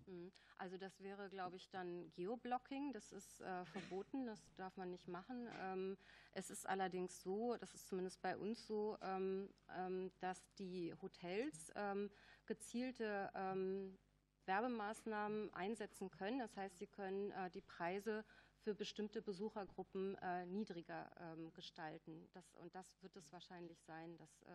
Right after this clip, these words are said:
was Sie da meinen, worauf Sie anspielen. Das ist, ähm, <clears throat> dann insofern ein Marketinginstrument, das ganz gebre-, begrenzt eingesetzt werden kann.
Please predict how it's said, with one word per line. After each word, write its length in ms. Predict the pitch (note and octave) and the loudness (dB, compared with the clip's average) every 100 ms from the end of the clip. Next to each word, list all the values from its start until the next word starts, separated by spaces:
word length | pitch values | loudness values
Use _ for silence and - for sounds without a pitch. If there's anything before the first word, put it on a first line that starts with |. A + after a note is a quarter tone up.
| E3+ | -14
was 140 | E3+ - | -16 -16
Sie 80 | F#3 | -12
da 140 | E3 | -10
meinen, 320 | E3 E3 G3+ | -8 -6 -6
worauf 200 | F#3 D#3+ | -8 -12
Sie 120 | - - | -12 -8
anspielen. 540 | F#3+ - - F3 G#3+ - - - - _ | -8 -8 -8 -8 -8 -10 -20 -20 -20 _
Das 180 | F3 - | -14 -8
ist, 340 | G3+ - - | -8 -8 -8
ähm, 340 | - F#3 F3+ F#3 - | -4 0 0 0 6
<clears throat> 280 | D4+ A#3+ G3 | 8 8 6
dann 120 | F3+ | 4
insofern 800 | F3 F3 F#3+ - F3+ F3 F3+ F#3 | 2 0 -2 4 6 6 4 2
ein 160 | F#3+ F3+ | 2 2
Marketinginstrument, 1080 | D3+ - F3 E3+ - F3 - E3+ D#3+ D#3+ - - - - - - - - | 2 -2 -4 -4 -2 -4 -4 0 2 0 -4 -16 -20 -20 -20 -18 -18 -2
das 180 | G3 - | -2 4
ganz 240 | F3+ E3+ - | 4 4 -2
gebre-, 360 | - E3+ F3 F3 - | -6 0 2 2 -2
begrenzt 440 | F#3+ - F#3 - | -2 2 4 2
eingesetzt 520 | D3 F3+ F3+ E3 - - | -2 -4 -4 -10 -12 -10
werden 240 | D3+ D#3 | -10 -10
kann. 300 | D#3+ D#3 D#3+ | -10 -10 -12